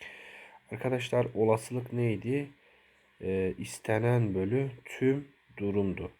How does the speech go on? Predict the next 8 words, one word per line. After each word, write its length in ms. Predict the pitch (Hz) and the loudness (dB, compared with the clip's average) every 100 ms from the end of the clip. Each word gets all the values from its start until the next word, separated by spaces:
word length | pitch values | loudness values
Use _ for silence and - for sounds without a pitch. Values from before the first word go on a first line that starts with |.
| _ - _ _ | _ -20 _ _
Peki 280 | 117 117 - | -8 -8 -8
istenen 640 | 117 - 123 123 139 131 | -8 -2 0 2 2 2
ne 40 | 113 | 2
hocam? 480 | 110 104 117 135 - _ _ | 0 2 0 0 -6 _ _
Arkadaşlar, 680 | 110 117 117 107 107 107 107 - | -2 -2 0 -2 -2 -6 -6 -10
istenen 720 | 120 - 110 101 110 131 135 - - - _ _ _ _ _ _ _ _ _ _ _ _ _ 131 | -12 -8 -4 0 2 0 -2 -14 -20 -20 _ _ _ _ _ _ _ _ _ _ _ _ _ 0
buradaki 760 | 127 113 104 - 120 139 151 - _ - | 2 2 2 -2 0 0 0 -10 _ -18
siyah 480 | - 101 110 117 | -10 0 2 2